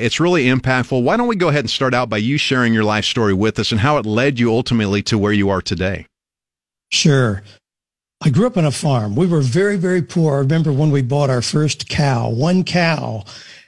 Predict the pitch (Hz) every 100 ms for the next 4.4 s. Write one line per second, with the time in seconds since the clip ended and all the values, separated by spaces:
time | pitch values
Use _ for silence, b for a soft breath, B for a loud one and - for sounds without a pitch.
0 | B - 135 120 - 165 156 175 160 143
1 | 151 151 147 143 147 - 139 139 139 156
2 | 139 139 139 135 135 139 131 160 143 135
3 | 139 135 135 131 131 107 135 139 131 117
4 | 131 131 131 127